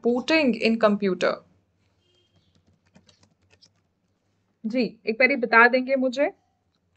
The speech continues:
बूटिंग का मतलब क्या होता है? कंप्यूटर को आप स्टार्ट कर रहे हो, मैंने आपको करवाई थी two types, warm booting and cold booting। प्रेजेंट क्या होता है मतलब?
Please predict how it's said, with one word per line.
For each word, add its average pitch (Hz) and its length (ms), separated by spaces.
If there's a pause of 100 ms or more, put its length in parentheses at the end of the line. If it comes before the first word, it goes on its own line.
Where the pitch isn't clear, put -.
(1120)
बूटिंग 294 360
का 330 80
मतलब 311 380
क्या 320 120
होता 320 260
है? 233 80
कंप्यूटर 254 460
को 277 100
आप 277 140
स्टार्ट 285 400
कर 202 200
रहे 175 80
हो, 175 80
मैंने 208 160
आपको 220 220
करवाई 233 400
थी 285 180
two 285 240
types, 262 380
warm 240 260
booting 285 460
and 285 140 (840)
cold 277 260
booting। 175 360 (160)
प्रेजेंट 277 500
क्या 320 140
होता 302 380
है 285 120
मतलब? 277 380